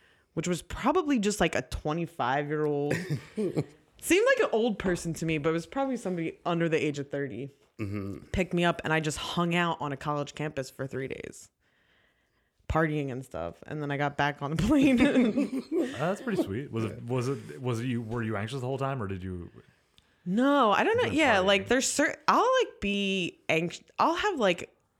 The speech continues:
Speaker 1: I'll be, like, nervous about stuff, but, like, usually once I'm, like, doing things, I'm, like, distracted by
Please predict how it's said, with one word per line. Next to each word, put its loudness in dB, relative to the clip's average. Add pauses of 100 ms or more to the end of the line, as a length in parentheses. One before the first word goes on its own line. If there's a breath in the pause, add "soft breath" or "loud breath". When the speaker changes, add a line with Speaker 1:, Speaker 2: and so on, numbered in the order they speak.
(160)
Speaker 1:
I'll 6
be, 6
like, 2
nervous -2
about 0
stuff, -2
but, 0
like, 0
usually 2
once 0
I'm, 0
like, -4
doing -2
things, -10 (160)
I'm, -2
like, -4 (280)
distracted -6
by -8